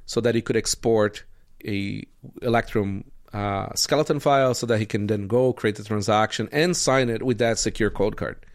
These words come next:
And essentially, like, so that a lot of people sometimes need to transfer old wallets to a new wallet, right? But they only have a single hardware wallet,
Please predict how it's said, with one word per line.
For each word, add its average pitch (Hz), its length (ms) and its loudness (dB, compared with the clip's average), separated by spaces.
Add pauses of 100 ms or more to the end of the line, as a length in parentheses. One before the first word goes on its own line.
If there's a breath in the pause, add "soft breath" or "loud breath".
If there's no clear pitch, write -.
(760 soft breath)
And 113 380 0
essentially, 135 400 2
like, 120 220 2
so 127 140 2
that 123 320 2
a 123 60 2
lot 131 120 4
of 127 80 0
people 120 220 -2
sometimes 113 400 0
need 113 120 -2
to 110 80 -2
transfer 113 500 0
old 117 200 2
wallets 110 380 2
to 113 80 0
a 107 40 4
new 110 200 -2
wallet, 117 420 -2 (220)
right? 123 220 0
But 117 120 -2
they 113 80 4
only 113 220 2
have 113 160 2
a 101 40 -2
single 110 360 0
hardware 107 240 2
wallet, 110 420 0